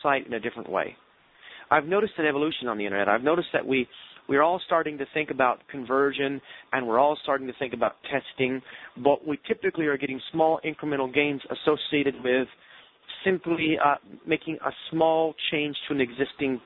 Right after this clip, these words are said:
process. We haven't really stepped back and thought about our conversion in a revolutionary kind of way. We're not doing radical redesigns.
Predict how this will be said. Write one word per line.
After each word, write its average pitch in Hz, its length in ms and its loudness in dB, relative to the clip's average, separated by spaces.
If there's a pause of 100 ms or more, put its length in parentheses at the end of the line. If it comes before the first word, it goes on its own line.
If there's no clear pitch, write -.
(480)
process. 104 480 0 (1040)
We 139 80 -2
haven't 190 260 0
really 175 340 0 (920)
stepped 139 380 0
back 135 300 2 (960)
and 143 240 -2 (200)
thought 160 320 6
about 127 300 -2
our 127 100 0
conversion 135 640 -4
in 131 100 -4
a 123 80 0
revolutionary 127 760 0
kind 117 220 -2
of 104 140 -6
way. 110 300 2 (360)
We're 135 80 4
not 156 300 2
doing 147 200 -4
radical 139 360 0
redesigns. 113 580 -6